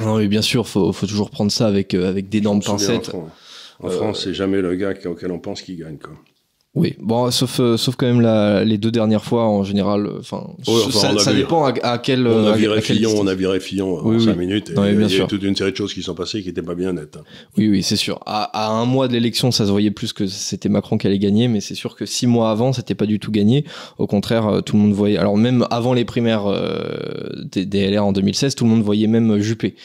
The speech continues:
Speaker 2: Ouais.
Speaker 1: Et après les primaires, au final, bah, c'était, c'était Fillon, donc tout le monde voyait Fillon, et après, au final, bah, c'était Macron, quoi. Euh, donc il y a que vraiment la, la, finalement la dernière élection présidentielle où il n'y a pas eu beaucoup de surprises, euh, au final.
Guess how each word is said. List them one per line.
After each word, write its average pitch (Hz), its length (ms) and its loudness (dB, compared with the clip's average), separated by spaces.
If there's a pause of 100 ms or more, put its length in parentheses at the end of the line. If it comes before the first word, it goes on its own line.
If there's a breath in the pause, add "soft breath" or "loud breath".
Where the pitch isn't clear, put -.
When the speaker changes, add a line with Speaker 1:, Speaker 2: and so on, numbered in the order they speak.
(280 loud breath)
Speaker 2:
Ouais. 98 160 0
Speaker 1:
Et 98 60 2
après 95 240 0
les 104 100 2
primaires, 107 400 2
au 98 60 2
final, 101 280 2
bah, 95 120 2
c'était, 95 500 0
c'était 92 340 -2
Fillon, 107 360 0
donc 101 160 -4
tout 110 80 -10
le 107 60 0
monde 98 120 -4
voyait 95 180 -8
Fillon, 110 380 -8
et 98 40 -10
après, 87 180 -14
au 92 40 -12
final, - 260 -8
bah, - 140 -12
c'était - 240 -4
Macron, - 280 -2
quoi. - 140 -12 (1000 loud breath)
Euh, 95 220 2
donc 98 200 0
il 117 40 2
y - 20 2
a 101 60 -2
que 139 140 2
vraiment 120 420 4
la, 98 360 2
la, 95 120 2
finalement 101 340 2
la 101 80 2
dernière 107 400 2
élection 101 300 0
présidentielle 101 540 0
où 113 60 4
il 104 40 2
n'y 98 80 4
a - 20 2
pas 104 140 2
eu 107 80 4
beaucoup 101 260 0
de 98 60 -2
surprises, 95 440 -4
euh, 65 300 -6
au - 20 -12
final. - 300 -16